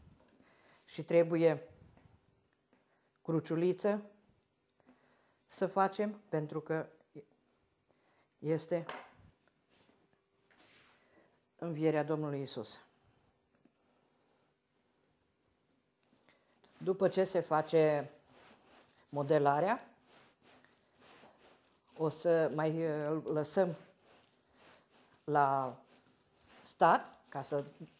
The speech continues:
crească mai, uh, bine, și o să încălzim cuptorul între o sută optzeci de grade și două sute și o să-l punem la copt.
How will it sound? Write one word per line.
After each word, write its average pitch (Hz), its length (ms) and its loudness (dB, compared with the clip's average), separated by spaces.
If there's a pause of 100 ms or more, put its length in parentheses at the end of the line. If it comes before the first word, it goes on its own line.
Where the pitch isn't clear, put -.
(180)
crească 160 420 2
mai, 151 240 0
uh, 143 280 -2
bine, 160 520 -4 (1300)
și 160 640 0 (1300)
o 175 100 2
să 165 140 0
încălzim 165 640 0 (840)
cuptorul 196 600 4 (760)
între 170 280 -4
o 165 80 4
sută 156 320 -2
optzeci 143 400 0
de 147 140 -2
grade 151 380 0
și 147 160 -12
două 143 320 -2
sute 214 460 -6 (1900)
și - 140 -16
o 165 60 -2
să-l 156 180 -8
punem 175 340 -4
la 170 140 0
copt. - 420 -4